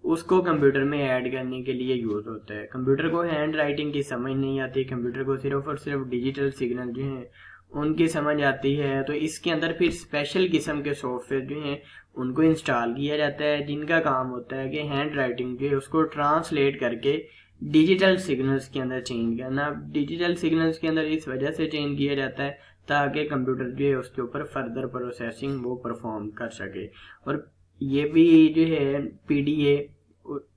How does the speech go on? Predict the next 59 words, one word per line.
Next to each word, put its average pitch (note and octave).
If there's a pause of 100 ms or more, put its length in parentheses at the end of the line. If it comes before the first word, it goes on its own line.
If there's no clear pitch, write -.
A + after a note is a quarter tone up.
(100)
इसकी C3
एक C3
example B2+
है, C3
पीडीए B2+
personal B2
digital C3
assistant C#3
को C#3
कहते B2+
हैं। C3+
तो C#3+
ये D3+
अगर D3+
आप D3+
देखें C3+
pen C#3 (380)
तो F3+
ये G3
light D3+
pen D3+
की D3+
तरह C#3
ही C#3+
है, C3
उसी C#3
की C#3
तरह C3+
ही C#3
काम A#2
करता C3
है। C#3
इस C#3
screen C3
के C3
जिस C3+
हिस्सा C3+
के C3
ऊपर B2 (340)
जो D3
चीज़ D3
हमने C#3+
ड्रा C3+
करनी C3+
होती C3
है, C3+
जो D3
चीज़ C#3
हम B2+
जो C3+
है C3+
इसके C3
ऊपर C3+
हाथ C3
की -
मदद B2
से C3
लिखते A#2
हैं C#3